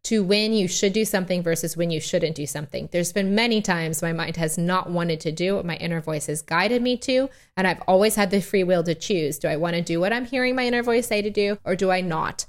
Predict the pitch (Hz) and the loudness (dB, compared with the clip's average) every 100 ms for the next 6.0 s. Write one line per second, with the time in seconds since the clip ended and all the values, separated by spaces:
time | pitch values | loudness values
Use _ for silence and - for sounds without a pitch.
0 | - - 226 202 185 175 - - - 202 | -8 2 6 6 8 6 4 -2 4 4
1 | 233 - - - _ - 202 208 202 208 | 4 0 -2 -4 _ -2 2 2 4 4
2 | 180 170 165 160 220 294 226 196 180 196 | 4 4 4 4 2 4 2 4 4 4
3 | - 262 214 202 165 - - 220 - - | 2 0 4 4 4 0 2 2 2 0
4 | 190 190 196 196 185 - 202 190 190 180 | 2 2 2 0 -2 2 4 4 2 2
5 | 180 226 202 - 180 165 165 127 156 - | 4 4 2 2 0 2 0 -2 -4 -10